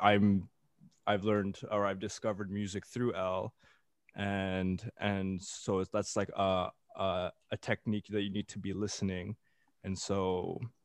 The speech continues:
I think I've learned how to listen into a, a, a bigger, a bigger way through, through, um, Faisal. So those are, like, two things that I've, I thought about where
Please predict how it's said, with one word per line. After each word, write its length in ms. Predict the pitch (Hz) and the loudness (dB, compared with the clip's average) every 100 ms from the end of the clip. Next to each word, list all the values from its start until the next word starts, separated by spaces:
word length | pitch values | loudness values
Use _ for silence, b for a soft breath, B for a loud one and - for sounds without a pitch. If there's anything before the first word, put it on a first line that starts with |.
| _ _ _ - | _ _ _ -6
I 100 | 98 | 0
think 240 | 110 104 | 0 4
I've 180 | 104 95 | 4 4
learned 280 | 104 107 101 | 4 6 4
how 200 | 107 101 | 2 0
to 160 | - | -2
listen 400 | 101 101 - 95 | 0 0 0 -4
into 500 | 95 98 92 - 98 | -2 -2 -2 -2 0
a, 100 | 92 | 0
a, 340 | - - 92 - | 0 -2 -4 -2
a 60 | 98 | -8
bigger, 680 | 95 107 101 101 95 92 - b b b b b b b - | -4 -2 0 0 0 -2 -6 b b b b b b b -6
a 60 | |
bigger 300 | 101 135 135 | 6 8 8
way 320 | 120 117 107 101 | 8 8 6 4
through, 720 | - - 117 113 107 101 98 B B _ _ - | -2 -2 2 4 4 2 0 B B _ _ -14
through, 540 | - 107 101 98 92 | -2 0 2 2 2
um, 380 | 90 101 - - - | 0 -2 -6 -6 2
Faisal. 380 | 104 95 92 | 2 4 -2
So 120 | - 92 | -4 -2
those 160 | 107 | 0
are, 60 | 110 | 2
like, 180 | 107 - | 0 0
two 160 | 113 | -8
things 260 | 98 98 92 | -4 -4 -4
that 100 | 92 | -4
I've, 260 | 92 87 | -6 -4
I 160 | 101 90 | -4 -4
thought 260 | - 87 90 | -2 -4 -2
about 360 | 90 87 87 | -2 -2 0
where 380 | 90 87 90 | -2 -2 -4